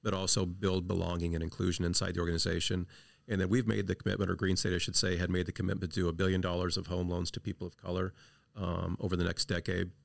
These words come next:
And when I left, we were very much on track to continue, um, with that as well. And so a commitment like that will, will leave an impact for generations to come, and quite frankly, generations that we never get to see, which I think is the coolest part about that, is that,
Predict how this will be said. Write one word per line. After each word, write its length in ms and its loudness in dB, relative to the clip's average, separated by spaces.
And 260 4
when 160 -2
I 80 -2
left, 280 -2
we 140 4
were 120 4
very 240 2
much 220 0
on 100 0
track 300 -4
to 100 -10
continue, 540 -2
um, 580 -4
with 140 -10
that 220 -2
as 120 -2
well. 320 0
And 120 2
so 460 2
a 60 -6
commitment 600 2
like 260 -2
that 500 -2
will, 320 0
will 140 0
leave 340 4
an 80 4
impact 460 0
for 160 -2
generations 720 2
to 100 -4
come, 260 -2
and 80 -2
quite 180 -2
frankly, 240 -4
generations 560 0
that 100 -4
we 120 4
never 200 2
get 140 -4
to 40 -2
see, 240 4
which 160 -2
I 40 -2
think 180 -2
is 100 -2
the 80 -4
coolest 400 -4
part 160 -4
about 300 -6
that, 200 -4
is 160 0
that, 160 0